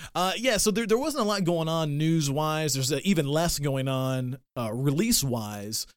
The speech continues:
Uh, and we didn't really have anything that we could get to for, like, uh, something that's coming out on Friday that everyone's interested in, that, you know, that we, we've had a,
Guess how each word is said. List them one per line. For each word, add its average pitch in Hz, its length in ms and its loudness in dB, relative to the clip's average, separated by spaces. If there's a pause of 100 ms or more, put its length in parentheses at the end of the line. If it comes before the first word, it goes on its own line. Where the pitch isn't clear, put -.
(300)
Uh, 135 180 -2
and 175 120 0
we 208 80 2
didn't 220 160 -2
really 220 180 2
have 180 260 2
anything 160 300 0
that 135 80 -2
we 143 120 -2
could 127 160 -6
get 143 180 -2
to 139 200 0
for, 131 140 -4
like, 120 220 -6
uh, 120 80 -4
something 143 240 0
that's - 120 -4
coming 123 240 -4
out 107 100 -8
on 104 100 -14
Friday 180 520 -2
that 127 120 -6
everyone's 113 360 -6
interested 170 440 0
in, 147 220 -4
that, 113 180 -6 (320)
you 120 180 -12
know, 92 300 -12
that 104 140 -10
we, 104 140 -10
we've 101 240 -12
had 113 140 -8
a, 98 80 -12